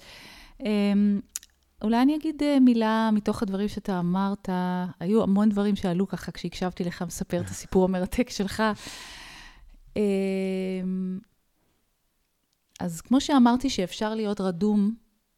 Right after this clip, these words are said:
בתוך דרך רוחנית, או ער בתוך דרך רוחנית, סוגריים, אפשר להיות ער גם לא בדרך רוחנית. ערנות זה דבר של תודעה, זה, יש פה המון המון ניואנסים, ואנחנו לא נוכל לגעת בכולם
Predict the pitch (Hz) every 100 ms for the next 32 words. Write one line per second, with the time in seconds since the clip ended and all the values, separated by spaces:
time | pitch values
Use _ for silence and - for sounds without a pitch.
0 | - 160 190 208 - 202 196 214 190 185
1 | 190 190 208 208 - - - - _ _
2 | _ _ _ _ _ 196 190 170 _ 208
3 | 220 180 226 - _ _ _ _ 190 185
4 | 196 185 190 190 196 190 - 180 180 214
5 | - - _ _ - _ - - 180 180
6 | 175 165 - 180 175 170 - 175 165 160
7 | 160 - _ _ _ _ _ _ - 180
8 | 175 165 151 143 151 - - 139 151 151
9 | - - 160 156 196 - 165 151 170 180
10 | 175 - 156 165 165 165 - - 190 190
11 | 240 214 165 156 147 160 160 160 156 156
12 | 170 180 190 170 160 156 160 156 - 156
13 | 151 151